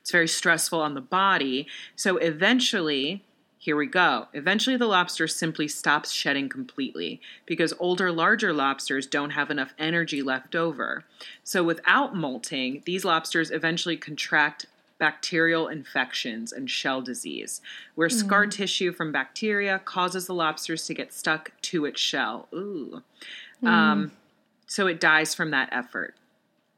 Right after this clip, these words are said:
Speaker 1: 'Cause it's
Speaker 2: Gotcha.
Speaker 1: gonna try to molt, but it can't. So, um, so e-, thus, even if a lobster is kept in perfectly safe conditions, it will eventually die.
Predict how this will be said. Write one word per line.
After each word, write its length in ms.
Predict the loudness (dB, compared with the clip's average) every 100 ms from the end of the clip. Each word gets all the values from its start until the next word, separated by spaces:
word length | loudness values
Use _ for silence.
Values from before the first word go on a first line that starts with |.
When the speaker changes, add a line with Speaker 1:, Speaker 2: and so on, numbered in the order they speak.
| -12
Speaker 1:
'Cause 260 | -6 -4 -2
it's 140 | -2 0
Speaker 2:
Gotcha. 20 |
Speaker 1:
gonna 180 | 0 0
try 360 | 0 2 4
to 80 | 4
molt, 380 | 2 2 0 -2
but 100 | -4
it 100 | -6
can't. 500 | -10 -6 -2 -2 -4 -12 -18 -16
So, 580 | -8 2 4 4 2 0 0
um, 440 | 2 2 0 -6 -12 _ _ _ _ _ _ _
so 280 | 2 2 0
e-, 140 | -8 -2
thus, 480 | 2 4 4 0 -4
even 320 | -2 0 2
if 160 | 0 0
a 40 |
lobster 720 | 0 2 2 -2 -2 2 2 0
is 140 | -6
kept 260 | -2 -2 -2
in 80 | -8
perfectly 480 | -2 -2 -2 -2 -2
safe 300 | -2 -4 -2
conditions, 600 | -2 -2 -2 -4 -8 -10 -18 -10
it 180 | -4 -2
will 220 | 0 2 2
eventually 520 | 0 0 -2 -4 -4
die. 400 | -4 -6 -6